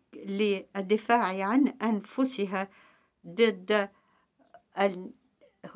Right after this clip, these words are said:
هبوط نيازك كبيرة على الأرض. ومن الأمثلة ذلك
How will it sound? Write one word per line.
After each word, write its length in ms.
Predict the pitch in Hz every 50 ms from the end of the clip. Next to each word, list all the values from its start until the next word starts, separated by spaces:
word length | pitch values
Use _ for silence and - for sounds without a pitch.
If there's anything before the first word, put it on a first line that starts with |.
| - - 175 - - - 202 - - 196 196 - _ _ 185 196 196 185 175 - - - - - - _ - - _ _ _
هبوط 600 | 233 240 220 262 302 285 254 254 - - 214 202 - - _ _ _ _ _ 196
نيازك 500 | 214 226 233 247 254 247 196 185 - 208
كبيرة 680 | 190 - 208 202 202 226 247 233 226 220 214 208 - _ _ _
على 300 | - 190 208 214 208 190
الأرض. 520 | 196 196 - - 254 277 196 147 147 - - _ _ _ _ _ _ _ _ _ _ _ _ _ _ _ _ _ _ _ _ _ _ _ _ _ _ _ _ _ _ _ _ _ _ _ _ _ _ _ _ _ _ _ _ _ _ _ _ _ _ _ _ _ _ _ _ _ _ _ _ _ _ _ _ _ _ _ _ _ _ -
ومن 380 | 185 196 208 208 208 202 196
الأمثلة 680 | 196 190 - - - 196 190 - - 233 226 196 185 185 190
ذلك 400 | 233 240 226 190 170 160 - -